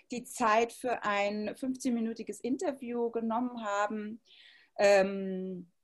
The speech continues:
äh, Sie sind ja die Gründerin und Leiterin des Communio-Institut für Führungskunst und ich habe Sie kennenlernen dürfen im Rahmen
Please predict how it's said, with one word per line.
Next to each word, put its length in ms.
äh, 260
Sie 300
sind 400
ja 320
die 240
Gründerin 460
und 140
Leiterin 520
des 180
Communio-Institut 1300
für 160
Führungskunst 880
und 240
ich 160
habe 240
Sie 240
kennenlernen 580
dürfen 520
im 180
Rahmen 500